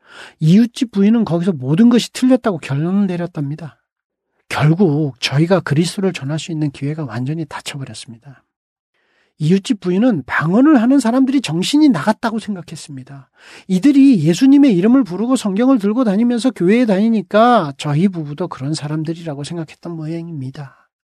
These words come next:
부인이 우리를 좋아하기 때문에 그렇게까지는 말하지는 않았지만 속으로는 그렇게 생각하고 있는 게 분명합니다. 바울이 말한 것처럼 방언은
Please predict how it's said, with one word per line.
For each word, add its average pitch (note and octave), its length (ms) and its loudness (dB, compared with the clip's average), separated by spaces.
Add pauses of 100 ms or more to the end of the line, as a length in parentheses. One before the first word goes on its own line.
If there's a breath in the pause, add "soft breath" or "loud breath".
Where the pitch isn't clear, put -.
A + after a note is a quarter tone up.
(420)
부인이 D#3 500 4
우리를 C3+ 460 -2
좋아하기 E3+ 640 -4
때문에 F3+ 420 -6
그렇게까지는 E3+ 640 -6
말하지는 D#3+ 460 0
않았지만 D#3+ 680 0 (480 loud breath)
속으로는 C#4 720 2
그렇게 D#3+ 240 -4
생각하고 E3+ 520 -10
있는 C#3 180 -8
게 C#3 80 -12
분명합니다. C3+ 760 -14 (720)
바울이 F3 340 2
말한 F3+ 260 0
것처럼 D#3 560 -2
방언은 D#3+ 680 0